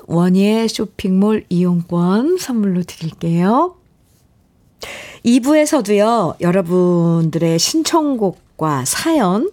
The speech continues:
기다립니다. 듣고 싶은 추억의 노래, 또 함께 나누고 싶은 이야기들 보내주시면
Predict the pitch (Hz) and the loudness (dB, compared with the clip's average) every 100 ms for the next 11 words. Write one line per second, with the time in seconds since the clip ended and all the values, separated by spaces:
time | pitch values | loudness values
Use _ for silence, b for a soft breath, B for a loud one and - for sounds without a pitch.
0 | - - - 170 151 143 143 135 139 196 | -8 -16 -4 -4 -2 -2 -4 -2 0 0
1 | 330 B B - 226 - - 233 220 202 | -2 B B -8 -6 -6 -4 -2 -2 -6
2 | - 226 - 320 247 196 175 190 175 139 | -6 -4 -2 0 2 2 2 2 0 -4
3 | _ _ - 240 247 262 359 320 277 156 | _ _ -2 0 0 0 -4 -2 0 0
4 | 170 202 220 - - 170 - 190 202 208 | 0 0 -2 -6 -6 -6 -2 0 2 0
5 | 175 180 185 277 381 B B - 202 196 | -2 0 2 2 -2 B B 0 0 2
6 | 170 180 202 269 | -2 -2 0 0